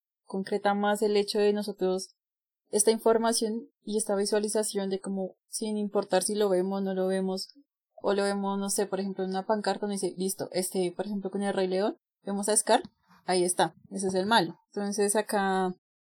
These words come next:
también implica mucho lo que tú dices, la parte visual, pero también implica mucho cómo nosotros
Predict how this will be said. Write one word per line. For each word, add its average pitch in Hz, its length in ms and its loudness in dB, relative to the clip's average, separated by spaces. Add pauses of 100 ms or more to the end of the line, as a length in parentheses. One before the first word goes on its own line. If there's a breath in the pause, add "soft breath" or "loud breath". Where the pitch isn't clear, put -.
(460)
también 220 280 2
implica 220 320 0
mucho 220 280 0
lo 208 100 0
que - 80 -6
tú 233 140 0
dices, 220 220 2
la 185 100 2
parte 190 340 2
visual, 214 340 2
pero 269 160 4
también 202 260 0
implica 196 300 -4
mucho 190 360 -4
cómo 196 240 -2
nosotros 190 560 -4